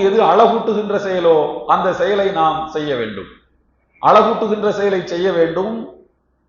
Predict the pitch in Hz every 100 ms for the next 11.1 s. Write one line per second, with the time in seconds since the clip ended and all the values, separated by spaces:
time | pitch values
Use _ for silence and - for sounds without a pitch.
0 | - 185 226 220 208 196 175 196 214 196
1 | 185 185 165 151 151 202 226 - - -
2 | _ _ _ - 151 - 226 220 220 226
3 | - - 208 208 202 190 196 180 180 143
4 | - - - - _ _ - 143 214 233
5 | 214 220 190 202 - 190 170 214 226 226
6 | 214 202 208 214 196 196 185 175 - -
7 | - - 180 180 180 - - 233 233 202
8 | 196 180 170 135 107 - - - _ -
9 | 180 180 185 - 233 220 190 180 185 220
10 | 226 226 190 185 170 180 202 220 214 214